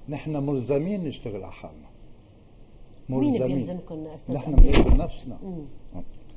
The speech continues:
Speaker 1: نحن
Speaker 2: نابع المسؤولية، يعني.
Speaker 1: إيه، نحن بنلزم نفسنا لأ-، لأسباب. أولا، آه، نحن عشنا،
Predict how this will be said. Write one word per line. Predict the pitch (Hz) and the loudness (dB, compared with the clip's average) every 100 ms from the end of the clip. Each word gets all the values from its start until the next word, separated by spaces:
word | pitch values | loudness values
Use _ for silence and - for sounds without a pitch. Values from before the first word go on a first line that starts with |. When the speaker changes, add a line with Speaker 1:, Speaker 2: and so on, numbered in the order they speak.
| - | -8
Speaker 1:
نحن | 202 220 | -4 -2
Speaker 2:
نابع | 190 175 | -2 -4
المسؤولية، | 185 180 - 190 185 170 | -8 -12 -12 -12 -10 -10
يعني. | 147 156 | -6 -4
Speaker 1:
إيه، | 127 - - | -4 -6 -8
نحن | 190 143 151 | -8 -4 -4
بنلزم | 147 175 131 139 | -4 -4 -6 -6
نفسنا | 175 - - 113 - - | -6 -10 -12 -16 -16 -10
لأ-، | 117 135 | -8 -6
لأسباب. | 131 127 139 - 147 170 156 - | -6 -4 -4 -6 -6 -2 -2 -2
أولا، | 196 196 165 147 151 175 - - - - - | -2 0 2 0 -2 -6 -14 -20 -20 -20 -12
آه، | 131 127 127 | -6 -4 -4
نحن | 170 165 175 | -6 -8 -6
عشنا، | 175 175 139 165 170 165 170 190 | -6 -6 -6 -8 -8 -6 -6 -10